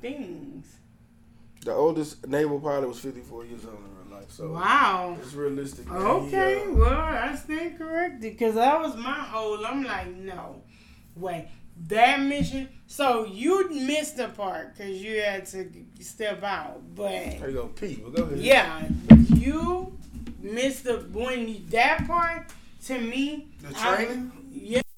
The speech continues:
Speaker 1: there's a part in the training where they are actually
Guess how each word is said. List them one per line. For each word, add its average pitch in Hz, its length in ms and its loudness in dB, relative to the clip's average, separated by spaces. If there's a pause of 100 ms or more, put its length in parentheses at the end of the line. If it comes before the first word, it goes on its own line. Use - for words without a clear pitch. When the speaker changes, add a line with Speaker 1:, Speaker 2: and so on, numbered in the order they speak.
(140)
Speaker 1:
there's 233 220 0
a 208 80 -6
part 220 400 -4
in 202 160 -8
the 185 100 -6
training 196 580 -6
where 180 200 -4
they 180 300 -6
are 175 380 -6
actually 180 720 -6